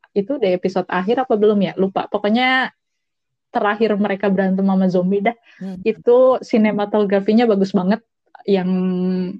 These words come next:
Speaker 1: kayak danaunya itu jadi es.
Speaker 2: Hmm.
Speaker 1: Yang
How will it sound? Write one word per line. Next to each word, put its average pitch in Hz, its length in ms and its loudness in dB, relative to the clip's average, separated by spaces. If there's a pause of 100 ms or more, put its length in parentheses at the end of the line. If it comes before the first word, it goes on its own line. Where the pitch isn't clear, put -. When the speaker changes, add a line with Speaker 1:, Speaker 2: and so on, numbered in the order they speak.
(120)
Speaker 1:
kayak 185 320 0
danaunya 180 560 2
itu 180 160 0
jadi 185 540 0
es. - 260 -12 (160)
Speaker 2:
Hmm. 208 560 -12
Speaker 1:
Yang 185 180 -4